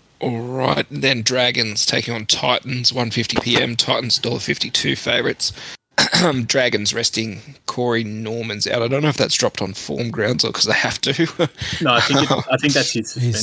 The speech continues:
Speaker 2: suspension.
Speaker 3: suspension. That's,
Speaker 1: Yeah, it is
Speaker 3: yeah.
Speaker 1: his suspension. Jackson Ford and Braden Williami are both out, so I guess that's probably all for
Speaker 3: This is the, the coin toss game of the round, it feels like. Um,
Speaker 1: Yeah, I agree.
Speaker 3: Ti-,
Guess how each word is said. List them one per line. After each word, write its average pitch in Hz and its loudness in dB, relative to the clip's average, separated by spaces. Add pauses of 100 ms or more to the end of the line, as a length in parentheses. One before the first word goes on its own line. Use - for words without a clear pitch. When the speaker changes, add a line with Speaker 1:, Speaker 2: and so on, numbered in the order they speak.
Speaker 2:
suspension. - -
Speaker 3:
suspension. 113 0
That's, 113 2
Speaker 1:
Yeah, 110 2
it 117 0
is 120 0
Speaker 3:
yeah. 101 2
Speaker 1:
his 92 2
suspension. 113 -2
Jackson 117 0
Ford 117 -2
and 104 -8
Braden 110 2
Williami 101 2
are - -4
both - 0
out, 62 0
so - 2
I 62 4 (200)
guess - 2
that's - -2
probably - -4
all - -4
for - -4 (340)
Speaker 3:
This 185 0
is 165 2
the, 135 2
the 123 -2
coin 123 0
toss 113 2
game 110 0
of 107 2
the 104 0
round, 104 2
it 101 -6
feels 98 -4
like. 101 -6 (180)
Um, 98 -6 (140)
Speaker 1:
Yeah, 123 0 (160)
I - -2
agree. - -2 (720)
Speaker 3:
Ti-, 127 2